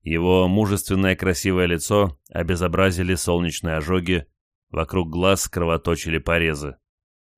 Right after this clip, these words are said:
Когда разразился первый шторм,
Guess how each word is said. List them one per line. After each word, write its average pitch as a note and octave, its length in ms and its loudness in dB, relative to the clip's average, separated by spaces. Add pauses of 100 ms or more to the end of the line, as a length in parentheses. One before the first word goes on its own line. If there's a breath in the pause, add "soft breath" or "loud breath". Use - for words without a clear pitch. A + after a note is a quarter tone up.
(380)
Когда D#2 280 -4
разразился E2 640 -2
первый D#2+ 340 -2
шторм, G2 500 -2